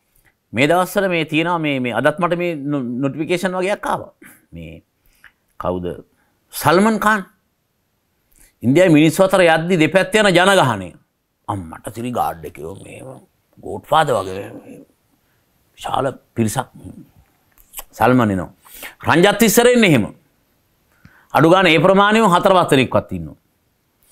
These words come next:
උපාල්ලගේ දෙට්ට එද්දීම යාළුවෝ සෙට් එකක් එක්ක ආවේ. ඒකේ එක්කෙනෙක්ගේ නම මට මතකයි. අර කිය රත්තරන් කියලා. අර කළුතර ඇමතුමා නෙවෙයි. එයා නෙවෙයි. රත්තරන් කියලා ඇත්තටම ඌත් ටිකක් රත්තරන් පාට ලොකු රත්තරන් චේන් එකක් දාන් හිටපු මේ පොඩි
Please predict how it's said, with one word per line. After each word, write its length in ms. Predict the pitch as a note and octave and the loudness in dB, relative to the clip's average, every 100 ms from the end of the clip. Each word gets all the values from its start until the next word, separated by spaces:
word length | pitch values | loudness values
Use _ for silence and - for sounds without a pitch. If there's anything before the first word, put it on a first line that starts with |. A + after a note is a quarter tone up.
| - | -14
උපාල්ලගේ 480 | - - E3+ G3 G#3 | -8 0 2 4 4
දෙට්ට 220 | G3 - | 4 2
එද්දීම 200 | G3+ A3 | 2 2
යාළුවෝ 300 | A3+ F3 G3 | 4 4 4
සෙට් 220 | C#3+ C#3+ - | 2 -2 -4
එකක් 260 | G#2+ - | -8 -8
එක්ක 140 | F#2+ E2+ | -10 -10
ආවේ. 240 | D#2+ - - - | -12 -14 -20 -8
ඒකේ 240 | D#3 E3+ D#3 | -4 0 -2
එක්කෙනෙක්ගේ 480 | - A3+ A#3+ G3+ | 0 0 2 2
නම 140 | F3+ D3+ | 0 0
මට 160 | C#3 | -2
මතකයි. 240 | C3 D3+ D#3+ | -4 -4 -6
අර 140 | D#3+ | -4
කිය 100 | G3 | -2
රත්තරන් 380 | E3+ D#3 C#3+ G#2 | -2 -4 -6 -10
කියලා. 260 | E2 D#2 _ _ _ - | -14 -20 _ _ _ -12
අර 100 | G#2+ | -6
කළුතර 340 | A#2 A#2 C3+ B2+ - _ | -4 -4 -4 -6 -10 _
ඇමතුමා 460 | - B2 B2 D#3 D3+ | -8 -8 -6 -6 -4
නෙවෙයි. 240 | D3 B2+ C#3+ _ _ _ _ _ _ _ - | -2 -4 -6 _ _ _ _ _ _ _ -10
එයා 180 | G#2+ | -8
නෙවෙයි. 440 | A#2+ A#2+ B2+ C#3+ - _ _ _ | -4 -2 -4 -6 -14 _ _ _
රත්තරන් 500 | A#2 A2 - C3 C3 | -4 -4 -2 -2 -2
කියලා 220 | F3+ F3 | 0 -2
ඇත්තටම 280 | C3+ D3 D#3 | -2 -4 -4
ඌත් 160 | C#3 B2+ | -4 -4
ටිකක් 160 | C3+ C3 | -4 -2
රත්තරන් 400 | A#2 - B2 A#2+ | -2 -4 -6 -4
පාට 200 | D3 D3+ | -6 -4
ලොකු 320 | B2+ C3 G#2+ | -6 -8 -8
රත්තරන් 400 | A2+ - A#2+ G#2+ | -8 -6 -6 -6
චේන් 260 | A2+ A2 A2 | -10 -10 -8
එකක් 140 | A#2 A2 | -8 -6
දාන් 200 | A#2 A#2 | -8 -8
හිටපු 340 | A#2+ C3+ F3 | -12 -14 -12
මේ 200 | D#3+ C#3+ C#3 C3+ _ _ _ _ _ _ _ _ - - - - G#3+ F#3+ - _ _ | -12 -12 -12 -14 _ _ _ _ _ _ _ _ -20 -20 -20 -20 -20 -20 -20 _ _
පොඩි 240 | G#2+ A2 | -10 -10